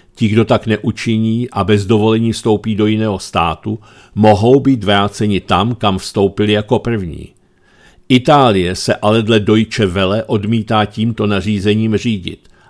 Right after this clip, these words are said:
a Německo na oplátku odmítá převzít migranty v rámci dobrovolných závazků. Podle Evropské azylové agentury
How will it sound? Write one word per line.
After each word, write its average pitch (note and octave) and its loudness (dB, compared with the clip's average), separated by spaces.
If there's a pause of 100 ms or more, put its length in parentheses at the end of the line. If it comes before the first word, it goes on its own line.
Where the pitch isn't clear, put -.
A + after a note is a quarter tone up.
a G2 0
Německo A2+ 0
na F2+ 0
oplátku G2 0
odmítá G#2 0
převzít F2+ -2
migranty G#2 -2
v F#2+ -8
rámci F#2+ -2
dobrovolných F#2 -2
závazků. G2 -8 (960)
Podle A2 2
Evropské C#3 2
azylové C3 4
agentury F#2+ -2